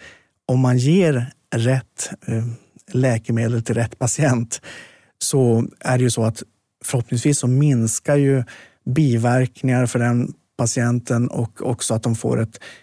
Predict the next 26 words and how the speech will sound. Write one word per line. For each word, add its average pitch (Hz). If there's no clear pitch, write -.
ehm, 113
ett -
bra 117
svar 131
och -
kan 117
få 120
en, 113
om 120
det 120
gäller 117
cancersjukdom, 123
kan 117
svara 120
bra 117
och 117
få 123
en 113
överlevnad 117
och, -
och 120
så 117
vidare. 123
Så -
att 127
det 139